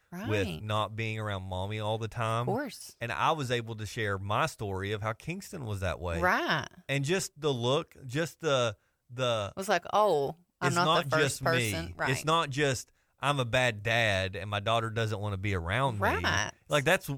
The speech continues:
Speaker 1: that's where
Speaker 2: I think
Speaker 1: we
Speaker 2: that's where you
Speaker 1: go.
Speaker 2: go.
Speaker 1: We
Speaker 2: Right.
Speaker 1: write that crappy first draft of that's
Speaker 2: Mm-hmm.
Speaker 1: exactly what we think. And being able to just say, "Look, man,
Speaker 2: Yeah, not
Speaker 1: it's
Speaker 2: the
Speaker 1: not 'cause you're
Speaker 2: case.
Speaker 1: doing anything wrong."
Speaker 2: <laughs> Right.
Speaker 1: It's just the emotion of them having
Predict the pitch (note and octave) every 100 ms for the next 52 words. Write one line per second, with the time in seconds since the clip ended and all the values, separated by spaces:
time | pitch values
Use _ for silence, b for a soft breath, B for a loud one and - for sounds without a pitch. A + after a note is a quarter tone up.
0 | - C3 C#3+ D3+ B2+ C3 C3 B2+ A#2 D#3+
1 | F#3 E3 G#2+ F#2+ A2 F2 C2+ F2+ F#3+ F3+
2 | C3+ C3 B2+ G2 - B2+ C3 A#2+ B2 A#2
3 | - A#2 A2 G2 - F#2+ A2+ G#2 A#2 G#2+
4 | A2 A2+ C3 B2 A2+ G2+ G2 D#3+ D#3 A#2+
5 | - A2 G#2+ G2+ b b b C#3 D#3+ D3
6 | B2+ A#2+ A2+ G#2+ A#2+ G#2 F#2 - _ _
7 | - B2+ G2 E2+ E2+ E2+ _ _ - b
8 | - D3 B2+ D3 C#3+ G#3+ G3 D#3 C#3+ C#3
9 | C#3 A#2 A#2+ G#2+ G#2+ D3+ - - E4+ E4+
10 | B3 F3 G3+ D3 C3 - - C#3 D#3 C#3+
11 | D3+ C3+ B2 C3+ C3+ B2 G#2 A2 G#2+ G2+
12 | A2 C3 C#3+ B2 A#2+ B2+ B2+ A#2+ A#2 G#2+